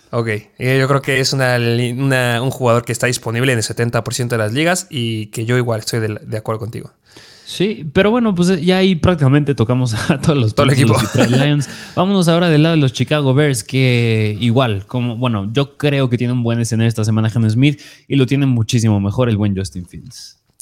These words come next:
Speaker 1: Justin Fields tienes que empezarlo, sí o sí. Es hermoso lo que está haciendo dentro del campo.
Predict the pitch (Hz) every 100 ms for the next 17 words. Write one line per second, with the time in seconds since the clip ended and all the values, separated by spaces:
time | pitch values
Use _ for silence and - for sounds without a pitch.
0 | - - - 151 135 135 139 160 147 113
1 | 110 - 127 131 131 - 139 131 - 139
2 | 131 120 120 123 127 135 139 131 127 123
3 | 117 113 110 110 - 113 131 - 127 127
4 | 127 123 110 123 127 147 139